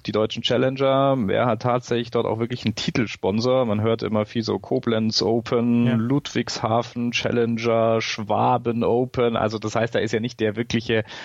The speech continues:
Speaker 1: Titelsponsor immer mit hier an Bord. Das ist in Braunschweig ja schon über viele hin-, Jahre hinweg anders. Da hat man mit, mit der Sparkasse dort eben dort schon einen sehr, sehr langwierigen Partner eben auch gefunden.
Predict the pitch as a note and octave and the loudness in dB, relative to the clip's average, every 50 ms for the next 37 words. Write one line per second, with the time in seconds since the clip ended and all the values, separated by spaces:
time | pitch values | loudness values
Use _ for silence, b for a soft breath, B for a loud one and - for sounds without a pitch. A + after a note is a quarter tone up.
0 | B C#3 B - A#2 A#2+ A#2+ - - C3 A#2+ - - - G2+ G2+ A2 A2+ G#2+ B2 | B -16 B -4 -2 0 0 0 0 -2 -6 -6 -8 -6 -4 -4 -4 -4 -2 0
1 | B2 B2+ B2+ B2 A#2 - A#2 A2+ A#2+ A#2 A2+ A2 G#2+ A#2 A2+ - - - - A2 | 2 2 2 2 2 0 0 2 2 2 2 2 0 -2 -2 -4 -14 -6 -2 0
2 | A2+ A2 G2 D#2 F2 G2 G2+ G2 F#2+ F#2+ F#2 A2 B2 C3+ - B B B B B | 2 2 2 2 0 -2 -2 -4 -2 0 0 0 0 -2 -4 B B B B B
3 | D3+ - A2 A2+ A#2 C3+ B2 B2+ A#2 A2 G#2 F#2+ F#2 A2 B2+ - - - B2 A2 | -10 -4 -4 -2 -2 0 -2 -2 -2 -2 0 0 2 2 0 0 0 0 2 0
4 | A2+ G#2 G2+ G#2+ - - A#2 G#2+ G2+ G2+ G#2 G#2 G2 G2+ G2+ G2+ - _ _ _ | 2 0 0 -2 0 -2 -2 -2 -2 -2 0 2 0 0 0 -4 -12 _ _ _
5 | _ _ _ _ _ _ _ _ _ _ - - G#2+ - - A#2+ B2 C3 B2 A#2 | _ _ _ _ _ _ _ _ _ _ -4 -4 -4 0 0 0 2 2 2 2
6 | A2+ A2 G#2+ G2+ G2 G2+ A2 B2 B2 A2+ G#2+ G#2+ G#2 G#2+ G#2 - - G2+ G#2 B2+ | 2 2 2 2 2 2 2 2 2 0 0 0 -2 -2 -2 -2 -2 -2 -2 0
7 | C#3+ C#3 C3 B2 - - G#2 G2 A2 - - G#2 G2 G2+ G2+ - - B B B | 0 0 0 0 0 -2 -2 -2 -2 -2 -4 -8 -6 -8 -10 -12 -14 B B B
8 | B B B B - G2 - G#2 G2 - - - - A#2 - A#2+ A2+ - A#2 G#2+ | B B B B -6 -2 -2 -2 -2 -2 -2 -2 -2 -2 0 -2 -2 -2 -4 -4
9 | G#2+ G#2 D#2+ G2+ A2 G2+ G#2+ G2+ G#2 G2+ - - - G#2+ G#2 G2+ - G#2 G#2 G#2 | -4 -2 -2 -2 -2 -2 0 0 -2 -2 -2 -2 -4 -2 -2 0 0 0 0 0
10 | G2+ G#2 G2+ G2+ F#2+ F#2 G#2 G#2+ G#2+ A2 G2 G2+ G#2 A#2 C3 A#2+ A#2 A2+ G#2+ G2+ | 0 2 2 2 2 2 2 0 2 0 0 0 -2 -4 -4 -2 0 0 0 -2
11 | G2+ - - A#2 A#2+ C3+ C3 - G#2+ F2+ F#2 F#2+ F#2+ F#2 F2+ G2+ G#2 - - A#2 | -4 -4 -2 0 0 0 0 -2 -2 -2 -2 -2 -2 0 -2 -2 -2 -4 -8 -10
12 | - - A2+ A2+ A2 - - - C#3 D3 D3 | -6 -4 -4 -4 -4 -4 -6 -4 -2 -2 -2